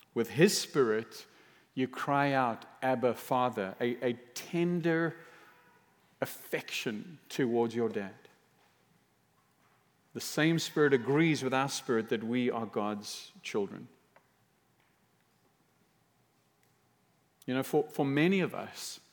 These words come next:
this is a, a difficult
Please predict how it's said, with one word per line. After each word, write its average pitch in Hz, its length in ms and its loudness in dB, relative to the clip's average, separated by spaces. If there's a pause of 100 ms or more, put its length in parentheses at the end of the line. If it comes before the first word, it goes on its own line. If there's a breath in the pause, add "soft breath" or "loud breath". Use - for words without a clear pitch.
(1000 loud breath)
this 131 220 0
is 135 120 0
a, 123 220 2
a - 60 -4
difficult 120 1000 -4